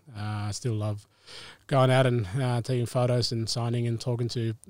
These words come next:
um, you know, the supporters before the game, 'cause that's just part of my routine and, uh, something I really enjoy and love doing, just to put a smile on people's faces. And, um, yeah, it's, it's great to,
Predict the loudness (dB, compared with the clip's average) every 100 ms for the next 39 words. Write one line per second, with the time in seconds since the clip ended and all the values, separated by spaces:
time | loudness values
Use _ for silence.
0 | -6 -4 -2 -4 -4 -6 -4 -4 -2 -4
1 | -4 -4 -2 0 0 -2 -2 -2 0 0
2 | 2 2 0 -2 -6 -6 -6 -4 -2 -2
3 | 0 0 0 0 0 0 0 -2 -6 -10
4 | -20 _ _ -10 -4 -2 0 2 2 4
5 | 2 4 2 2 0 0 0 0 -2 -4
6 | -4 -2 -2 -4 -6 -6 -10 -12 -14 -10
7 | -6 -4 -2 -4 -4 -4 -6 -6 -8 -6
8 | -6 -6 -8 -8 -8 -12 -18 -20 _ _
9 | -10 -6 -4 -4 -6 -8 -12 -10 -4 -2
10 | -2 -6 -8 -8 -6 -4 -4 -4 -4 -6